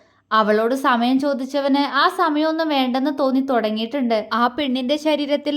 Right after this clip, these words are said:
എന്തെല്ലാമോ ചെയ്യാൻ തോന്നുന്നു. അവന്റെ ചിന്തകൾ അവസാനിക്കുമ്പോൾ അവന്റെ കൈകൾ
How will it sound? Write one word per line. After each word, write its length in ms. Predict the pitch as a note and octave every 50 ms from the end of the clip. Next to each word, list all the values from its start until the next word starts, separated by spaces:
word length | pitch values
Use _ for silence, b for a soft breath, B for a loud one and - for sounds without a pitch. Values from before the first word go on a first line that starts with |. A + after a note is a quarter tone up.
| C#4+
എന്തെല്ലാമോ 600 | - D4+ E4 E4+ F4 F#4 F4+ F4+ F4+ F4 F4 D#4
ചെയ്യാൻ 480 | C4+ - - B3+ G#3+ G#3+ G#3+ A3+ B3+ C4
തോന്നുന്നു. 400 | C#4+ C4+ C4 A#3+ A#3+ A3+ A3+ A3 A3+ B B B B B B
അവന്റെ 340 | - D4+ E4+ F4+ F#4 F#4 G#4+
ചിന്തകൾ 460 | G#4 - F4 D#4 D4+ D4 D4+ D#4 E4
അവസാനിക്കുമ്പോൾ 800 | E4 D#4+ D4+ D#4 D#4 D#4+ D#4 D4 D4 C#4+ D4+ D4+ C#4 D4+ D4+ D4+ -
അവന്റെ 360 | - A#3+ A3+ A#3 A#3+ B3 C#4+
കൈകൾ 380 | C#4+ D4+ C#4+ C#4+ B3+ C#4+ D4